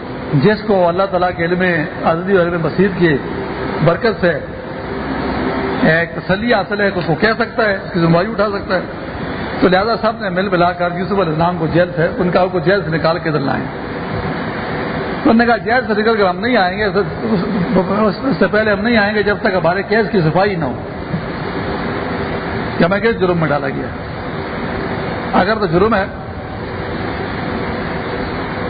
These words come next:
تو اس کو ثابت کر کے ہمیں سزا دی جائے، جرم نہیں ہے تو ہماری صفائی کی جائے۔ میں ایک دفعہ ریلوے کے ڈاکٹر صاحب کی سفارش کے لیے گیا لاہور۔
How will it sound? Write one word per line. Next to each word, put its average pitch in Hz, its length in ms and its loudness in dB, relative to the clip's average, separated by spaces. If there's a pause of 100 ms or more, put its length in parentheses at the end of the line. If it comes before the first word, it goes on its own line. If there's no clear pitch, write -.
(880)
تو 196 180 4
اس 208 140 -2
کو 170 300 2 (260)
ثابت 180 280 2
کر 202 100 2
کے 180 100 0
ہمیں 175 120 0
سزا 151 260 2
دی 226 160 -4
جائے، 226 140 0 (1080)
جرم 214 240 6
نہیں 165 220 4
ہے 139 120 4
تو - 60 -4 (480)
ہماری 160 260 4
صفائی 151 340 0
کی 240 120 -4
جائے۔ 220 140 0 (1900)
میں 208 100 6
ایک 202 120 0
دفعہ 214 240 2
ریلوے 196 340 2
کے 185 80 0
ڈاکٹر 185 280 0
صاحب 202 180 2
کی 185 60 0
سفارش 170 360 2
کے 175 60 -2
لیے 165 140 2
گیا 175 140 4
لاہور۔ 139 560 -2